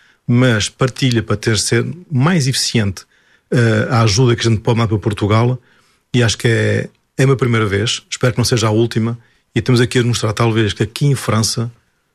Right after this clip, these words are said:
somos também unidos para o nosso país, e fico muito feliz de saber que as pessoas que estão lá em Portugal possam ouvir esta mensagem de carinho e de amor das pessoas que estão aqui e que viveram, eh, com uma grande distância às vezes,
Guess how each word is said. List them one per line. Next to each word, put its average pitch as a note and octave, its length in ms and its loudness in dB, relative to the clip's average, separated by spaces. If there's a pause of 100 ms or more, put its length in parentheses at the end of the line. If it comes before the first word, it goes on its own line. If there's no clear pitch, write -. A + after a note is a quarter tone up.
somos - 300 -2
também A#2 280 2
unidos A#2 580 0 (100)
para G#2+ 120 -2
o - 20 2
nosso G#2+ 180 0
país, F#2+ 540 -4 (460)
e A2+ 120 2
fico - 320 -4
muito C3 220 4
feliz F#2+ 320 -2
de - 60 -8
saber A2 380 0
que G2 280 -2 (460)
as A2+ 100 0
pessoas B2 220 0
que - 60 -6
estão A2+ 120 0
lá A2+ 100 2
em G#2+ 60 2
Portugal G#2+ 480 -2
possam B2 460 0
ouvir A2 200 2
esta G2+ 220 -2
mensagem G2+ 580 -2 (400)
de G#2 80 -2
carinho A#2 560 0 (380)
e B2 100 2
de A2+ 80 0
amor A#2+ 560 0
das A#2 160 -2
pessoas - 240 -4
que - 120 -12
estão A2+ 260 0
aqui A#2 420 -2
e C3 60 0
que - 160 -8
viveram, A2 580 0 (680)
eh, A2+ 200 2
com - 140 -4
uma A2 120 4
grande C3+ 200 2
distância B2 460 0
às G#2 100 -2
vezes, A2 440 -2